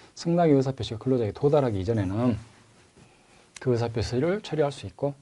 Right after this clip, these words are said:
다만 근로자의 사직의 의사 표시 철회가 사용자에게 예측할 수 없는 손해를 주는 것, 신의 측에 반한다고 이제 이미, 어,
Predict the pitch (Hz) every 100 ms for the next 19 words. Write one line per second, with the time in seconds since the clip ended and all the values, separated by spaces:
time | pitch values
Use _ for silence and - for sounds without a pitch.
0 | _ 127 127 - 139 135 120 131 147 135
1 | 123 107 - 107 - - 160 123 113 110
2 | 143 139 117 104 151 - 143 - 104 90
3 | 110 101 87 90 85 - _ - - _
4 | - 156 - 123 104 107 95 87 - 107
5 | 90 - - - _ _ - - _ _
6 | - - - - - _ _ _ _ _
7 | - 170 185 190 190 - _ _ _ _
8 | _ _ - 120 107 101 87